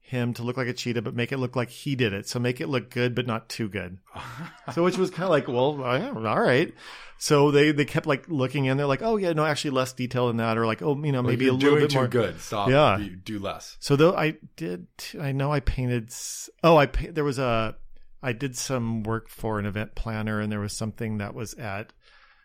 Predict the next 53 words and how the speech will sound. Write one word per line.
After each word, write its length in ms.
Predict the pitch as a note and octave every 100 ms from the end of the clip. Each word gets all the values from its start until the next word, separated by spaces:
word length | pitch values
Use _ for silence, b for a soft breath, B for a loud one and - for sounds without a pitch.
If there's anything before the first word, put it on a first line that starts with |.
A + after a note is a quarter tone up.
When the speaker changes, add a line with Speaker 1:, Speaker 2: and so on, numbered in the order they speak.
| b b - - G4
Speaker 1:
it 40 | A#2
was 100 | A#2
at 80 | A#2
the 60 |
Waldorf 380 | A2 A2 A#2 A2+
Astoria, 460 | C3 B2 A2+ A2+ A2
and 80 | A2
it 40 | A2+
was 100 | -
for 120 | B2
National 320 | A2+ A2 B2+
Geographic. 500 | A#2 A2+ A2+ G#2+ -
So 300 | - A#2 A2
it 80 | A2
was 140 | A2
a 180 | G#2+ G#2 -
man 360 | D3 A2+ A2 A#2+
painted 280 | - A#2 A2
like 160 | G#2+
a 60 | G#2
lion 400 | G2+ G#2+ A#2+ A#2+
and 100 | A2+
a 40 |
woman 260 | G#2+ G#2+ G#2+
painted 220 | - A2+
like 120 | G2+
a 40 | G2
butterfly, 440 | G2+ G#2 - A2+
and 120 | A2+
they 120 | A2+ G2+
got 460 | A2+ A2 A#2+ _ -
butterfly 500 | A#2+ C3+ - C3+ B2+
wings 560 | A#2+ A#2 A#2 A#2 A2 b b b b b -
that 120 | A2+
a 40 | G#2
Victoria's 440 | A#2 - A#2 G#2+
Secret 220 | A#2 B2
model 280 | A#2 A2 A2
had 240 | G2+ A2
worn 300 | G#2+ A2 G#2+ G#2
in 80 |
one 100 | G#2 G#2
of 40 |
those 160 | G#2 A2
runway 320 | A#2 A2+ G2
Speaker 2:
Oh, 40 |
Speaker 1:
shows. 380 | F2 G#2+ F#2+ F2+
So 80 | G#2
Speaker 2:
yeah, 80 | C3+
Speaker 1:
that 60 |
was 120 | F#3+ -
Speaker 2:
yeah. 60 |
Speaker 1:
cool. 380 | D3+ C#3 C#3 C#3+